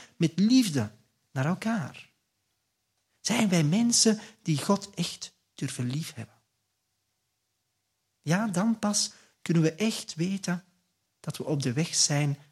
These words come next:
naar de ware liefde, die wij ooit zullen kennen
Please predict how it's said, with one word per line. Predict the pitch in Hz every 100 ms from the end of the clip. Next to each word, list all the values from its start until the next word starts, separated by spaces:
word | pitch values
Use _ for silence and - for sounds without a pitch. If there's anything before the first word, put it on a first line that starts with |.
| _
naar | 120 127
de | 123
ware | 120 147 165 151
liefde, | 131 147 - 120 107 - -
die | 151
wij | 143 -
ooit | - 226 262 254 - _ _ _
zullen | - 180 175
kennen | - 120 110 110